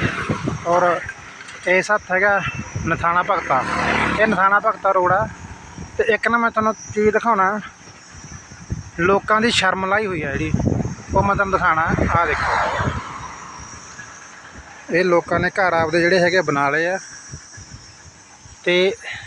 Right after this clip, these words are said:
ਜਿਹੜਾ ਕੂੜਾ ਕਰਕਟ ਆ, ਉਹ ਇਸ ਤਰ੍ਹਾਂ ਸੜਕਾਂ 'ਤੇ ਸਿੱਟ ਦਿੰਦੇ ਆ। ਘਰੇ ਅਸੀਂ ਆਪਦੇ ਚਮਕਾਲੇ,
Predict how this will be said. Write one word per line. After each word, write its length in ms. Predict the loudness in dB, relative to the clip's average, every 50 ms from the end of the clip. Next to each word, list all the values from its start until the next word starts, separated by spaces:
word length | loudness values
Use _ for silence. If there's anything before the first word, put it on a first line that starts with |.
| -12 -12 -12 -10 -12 -12 -12 -14 -14 -12 -6
ਜਿਹੜਾ 220 | -2 0 2 2 0
ਕੂੜਾ 420 | 0 -2 0 2 2 4 2 2
ਕਰਕਟ 380 | 2 0 0 0 -2 -2 0 0
ਆ, 160 | 0 0 0 -4 -12 -20 -20 -20 -20 -18 -18 -18 -18 -20 -20 -20 -16 -6 -2
ਉਹ 160 | 0 2 4
ਇਸ 260 | 4 4 2 2 0 0
ਤਰ੍ਹਾਂ 320 | 0 2 2 2 0 0 -4 -8 -10 -10 -10 -10 -12 -12 -12 -16 -16 -12 -10 -6
ਸੜਕਾਂ 400 | -4 -2 -2 -2 0 0 0 2
'ਤੇ 100 | 2 2
ਸਿੱਟ 180 | 2 0 0 0
ਦਿੰਦੇ 260 | 2 2 2 2 2
ਆ। 80 | 0 -2 -6 -10 -16 -18 -18 -20 -20 -18 -18 -16 -14 -12 -10 -8 -8 -8 -8 -10 -12 -12 -12 -12 -14 -16 -16 -12 -12 -12 -12 -12 -12 -14 -14 -14 -16 -18 -18 -20 -20 -20 -20 -18 -16 -6
ਘਰੇ 400 | 0 2 2 4 4 4 2 2
ਅਸੀਂ 320 | 2 2 2 2 2 0 -2 -4 -10 -14 -8 -4 -2 -2 0 0 -2 -2 -4 -8 -14 -16 -18 -16 -8 -2 2
ਆਪਦੇ 300 | 2 2 4 2 2 0
ਚਮਕਾਲੇ, 680 | 0 0 -2 0 2 2 2 4 4 2 2 0 -2